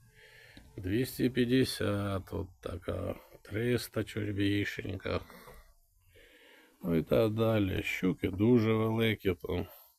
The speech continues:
От така щука. Там, бачите, це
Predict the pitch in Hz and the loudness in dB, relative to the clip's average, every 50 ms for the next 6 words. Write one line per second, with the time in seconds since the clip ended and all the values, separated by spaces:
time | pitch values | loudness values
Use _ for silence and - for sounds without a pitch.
0 | _ _ _ _ _ _ _ _ _ _ _ - - - - - - - - - | _ _ _ _ _ _ _ _ _ _ _ -20 -20 -20 -20 -20 -20 -20 -20 -20
1 | - _ - 87 98 104 98 - - - - - - - 101 107 107 104 - - | -16 _ -4 -2 -2 -2 -2 -4 -4 -6 -6 -4 -4 -2 0 0 0 0 0 -4
2 | - - 101 101 98 98 - - 95 - - 95 - - - - - - - - | -4 -2 -2 0 -2 -2 -2 -4 -4 -4 -4 -6 -6 -8 -8 -12 -16 -20 -20 -20
3 | _ _ _ - - - - _ _ _ - - - - - - - - - - | _ _ _ -20 -20 -20 -20 _ _ _ -18 -18 -18 -18 -20 -20 -20 -20 -20 -20
4 | - - _ _ _ - 98 92 90 87 90 90 98 107 104 - - - - - | -20 -20 _ _ _ -8 -6 -6 -4 -4 -4 -2 0 0 0 -2 -4 -6 -8 -8
5 | - - - | -6 -6 -4